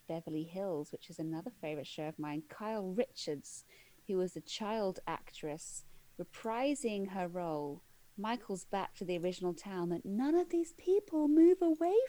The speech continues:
from, despite knowing that the serial killer comes back and tries to raid it every few years.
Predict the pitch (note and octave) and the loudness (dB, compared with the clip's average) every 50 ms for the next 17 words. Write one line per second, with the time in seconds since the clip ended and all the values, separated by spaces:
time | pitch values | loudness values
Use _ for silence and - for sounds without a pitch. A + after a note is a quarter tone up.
0 | - - - - G#3+ A3+ B3+ C#4+ F4 G#4 - - - - - - - - - F4 | 0 -2 0 2 4 6 6 6 6 4 2 -4 -12 -18 -18 -18 -16 -10 -8 -8
1 | - - - F4+ F#4 G4+ - A4 G#4 G4 G4+ A4+ A#4 G4 D4+ C#4 C#4+ C#4+ C#4+ D4 | -8 -2 0 0 0 0 -2 -2 0 2 2 2 4 4 6 8 8 8 8 6
2 | D#4+ C4 B3+ C#4 C#4+ - - - D#4+ E4+ E4+ D#4 B3 A3+ G#3+ - - G#3 F#3+ F#3+ | 4 2 0 -2 -4 -2 0 2 2 4 6 4 4 4 2 0 -2 -2 0 0
3 | G3 G#3 G#3 - - - - - - - - E3+ E3+ E3+ D#3 D3+ - - C#3+ C#3+ | 0 -2 -4 -6 -14 -20 -20 -20 -20 -14 -8 -4 -2 -2 -2 -4 -4 -6 -6 -6
4 | C#3+ - - E3 E3+ F3 D#3+ - F3+ E3+ F3 F#3 F3+ - - A3 G#3+ G#3 A#3+ B3 | -8 -8 -6 -4 -4 -4 -4 -2 -2 -2 -2 -2 -4 -4 -6 -6 -4 -2 0 0
5 | B3+ C4 A#3+ F#3+ E3 - - E3 D#3 - D#3 D#3 D#3 - - D3+ D3+ D3 D3 D3 | 2 0 0 -2 -4 -6 -8 -8 -4 -4 -4 -4 -4 -6 -6 -4 -2 -2 0 0
6 | C#3+ C#3 C3+ B2+ B2+ - - | -2 -2 -2 -4 -6 -8 -12